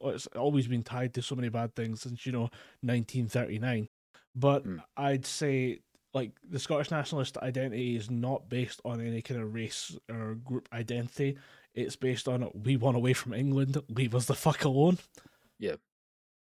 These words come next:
Speaker 1: So, I mean, as long as you're not English, Scottish nationalism poses no threat to you. <laughs>
Speaker 2: Yeah.
Speaker 1: And even if you're English, you just go, "Oh, just say your uncle was Scottish and we'll be fine with it. We
Speaker 2: Yeah.
Speaker 1: won't,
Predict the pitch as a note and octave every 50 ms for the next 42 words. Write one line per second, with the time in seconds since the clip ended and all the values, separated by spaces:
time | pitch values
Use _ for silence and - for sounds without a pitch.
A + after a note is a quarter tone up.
0 | _ _ - D3 C#3+ C#3 C#3 - - D3 D3+ D3+ D3 D3 C#3 - - C#3 C3 E3
1 | F3+ D#3+ C3+ B2 C3+ C3+ C3+ A2 D3+ D3+ B2 A#2 A#2 - - - - - - D3
2 | C3 C3 - - C#3 C#3+ A#2 - C3 A#2 A2+ A2 B2 A#2+ - C3 A#2 A#2+ A#2+ C3
3 | C#3 C#3 C3+ - E3+ F3 E3+ - - F#2+ G#2 G2+ - - _ - - _ _ _
4 | - G#3+ F#3+ E3+ _ - B3+ A#3 G3+ - - B3+ - - - A#3 - - - -
5 | - F#3 A3 B3 G#3+ G3+ G#3+ A#3+ A#3 - D#3 C#3+ C#3 C3+ D#3+ D#3+ - - F3 E3
6 | E3 - - F3 E3 - - - - _ _ - E3 D#3 C#3+ A#2+ - - _ _
7 | - - E3+ - - G#3 F#3 E3 D#3 C3+ D#3+ F3 - - D#3 C3+ B2+ B2+ A#2 -
8 | - D3 C3 - - - - - - C#3+ C#3+ C#3 C3 C3+ B2+ - C#3+ C#3 C3+ A#2
9 | G#2+ G#2 - - C#3+ D3 D#3+ D#3+ E3+ F#3+ E3+